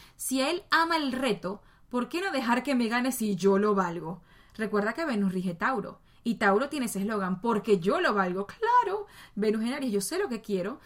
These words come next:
sé cómo puedo obtenerlo, yo estoy trabajando por esa promoción, estoy compitiendo para esa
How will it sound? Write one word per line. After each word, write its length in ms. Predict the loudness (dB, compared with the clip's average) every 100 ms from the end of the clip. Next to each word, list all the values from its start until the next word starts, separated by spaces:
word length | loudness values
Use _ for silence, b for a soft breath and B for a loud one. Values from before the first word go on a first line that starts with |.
| B
sé 160 | -8 -4
cómo 220 | -2 -2
puedo 200 | -2 -2
obtenerlo, 480 | -2 -4 -2 -4 -4
yo 100 | -4
estoy 160 | -4
trabajando 480 | -2 0 2 2 0
por 160 | -4 -4
esa 320 | -4 -2 -4
promoción, 680 | -2 -4 -4 -4 2 2 2
estoy 180 | -2 -6
compitiendo 580 | -6 -4 -4 -4 -6 -4
para 260 | -4 -2
esa 300 | -2 -2 -2